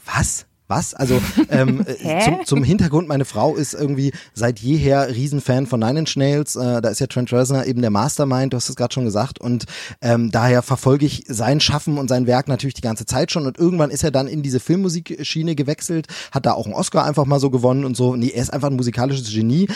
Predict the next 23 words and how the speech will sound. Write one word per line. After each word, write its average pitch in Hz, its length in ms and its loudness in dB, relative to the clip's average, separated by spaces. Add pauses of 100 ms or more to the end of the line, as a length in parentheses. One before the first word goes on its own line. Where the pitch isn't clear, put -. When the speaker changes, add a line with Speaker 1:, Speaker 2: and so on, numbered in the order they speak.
(120)
Speaker 1:
hat 143 160 -4
aber 143 160 0
auch 139 140 -2
eine 147 80 0
bewegte 131 420 0
Drogenvergangenheit 143 960 0
und - 80 -8
alles. 139 260 2
Und 143 220 -6 (120)
kommt 175 260 -6
ja 170 40 0
eher 151 280 0
aus 131 120 -4
dieser 139 220 0 (260)
Industrial-Rock-Schiene. 147 1600 -2
Alles 175 240 2
Speaker 2:
Mhm. 180 160 4
Speaker 1:
sehr 170 320 4
hart, 135 340 -2
alles 147 300 -4
sehr, 151 400 0
sehr 147 180 2
düster, 131 480 -2